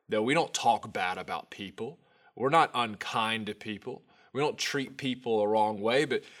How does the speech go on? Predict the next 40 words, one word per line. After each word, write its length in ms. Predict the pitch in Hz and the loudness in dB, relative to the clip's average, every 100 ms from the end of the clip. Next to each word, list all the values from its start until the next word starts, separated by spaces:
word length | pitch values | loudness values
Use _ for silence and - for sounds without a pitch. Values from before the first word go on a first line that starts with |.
| - | 0
how 100 | 135 | 2
do 60 | |
you 100 | 220 | 2
know 240 | 160 110 117 | 2 0 0
that 140 | 107 | -2
it's 120 | 110 | -4
very 560 | 113 107 131 160 185 196 - | -8 2 6 8 6 2 -4
easy 340 | 180 175 180 | -2 0 0
to 60 | 135 | 0
say 300 | - 185 190 | 2 4 4
that, 360 | 113 90 98 - _ _ _ | 4 0 -2 -8 _ _ _
but 100 | 120 | -4
when 140 | 117 110 | -2 0
someone 480 | - 170 160 135 | 4 4 6 4
does 260 | 123 160 143 | 6 4 4
us 160 | 127 123 | 2 4
wrong, 320 | 123 117 117 | 4 4 2
not 160 | 120 | -2
to 100 | - | -2
retaliate, 720 | 120 107 147 139 131 117 107 | -4 -2 6 6 6 4 2
at 80 | 107 | 0
least 320 | 107 127 123 | -2 0 0
in 60 | 120 | 0
our 120 | 107 | -4
mind 520 | 104 104 104 147 185 - _ _ _ | -2 0 0 0 -6 -12 _ _ _
or 120 | 113 | -4
with 160 | 113 110 | -2 2
our 120 | 113 | 2
words? 600 | 117 135 110 64 - - - _ _ _ _ | 4 4 4 -2 -4 -4 -6 _ _ _ _
But 140 | 117 107 | 0 0
when 260 | 113 113 | 0 -2
we 200 | 131 208 | 0 2
love 420 | 226 208 196 170 | 2 4 4 0
Jesus, 840 | 117 120 139 117 87 60 - - - _ _ _ | -4 0 0 0 -4 -6 -6 -6 -10 _ _ _
when 220 | 104 120 | -6 -2
we're 180 | 139 208 | 4 4
sold 600 | 214 - - 156 175 165 | 6 4 6 8 8 6
out 240 | 143 131 - | 4 2 2
to 60 | |
him, 500 | 127 107 123 98 73 | -8 -6 -8 -8 -12